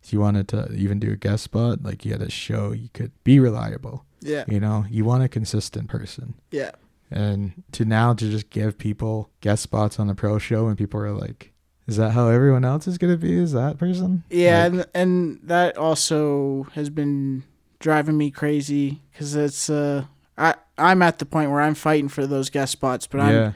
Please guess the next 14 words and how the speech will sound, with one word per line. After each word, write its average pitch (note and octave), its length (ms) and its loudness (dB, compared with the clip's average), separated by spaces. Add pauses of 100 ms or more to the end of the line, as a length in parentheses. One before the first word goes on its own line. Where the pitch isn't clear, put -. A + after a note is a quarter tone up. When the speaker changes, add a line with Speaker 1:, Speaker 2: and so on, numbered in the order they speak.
(100)
Speaker 2:
and D3 180 0
it's - 280 -4
frustrating D#3 560 2
to D3+ 140 -8
me, D3+ 540 2 (500)
uh, B2 380 -6 (180)
not E3 380 2
getting D#3+ 340 2
them C#3+ 300 0
in C#3 160 -4
place D3+ 300 -2
of C#3 140 -10
people C#3+ 640 -2
that, C#3 340 -8